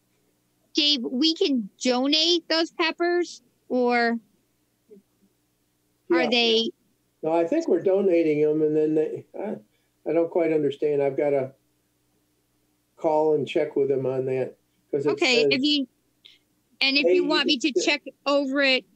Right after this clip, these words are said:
Speaker 1: as a second set of eyeballs, I can do that too.
Speaker 2: It,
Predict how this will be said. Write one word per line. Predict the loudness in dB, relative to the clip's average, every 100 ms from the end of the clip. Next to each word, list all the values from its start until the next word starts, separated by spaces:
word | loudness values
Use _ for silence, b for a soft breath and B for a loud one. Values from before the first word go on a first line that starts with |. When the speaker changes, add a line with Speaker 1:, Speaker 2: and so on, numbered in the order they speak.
| -4
Speaker 1:
as | -4 -4
a | -4
second | -4 -4 -4
set | -2 -2
of | 0
eyeballs, | -2 0 -2 -2 -2
I | -2
can | -2 -2
do | -2 -2
that | -2 -4
too. | -2 -2 -2 -6 _ _ _ _ _ _ _ -2
Speaker 2:
It, | -2 -2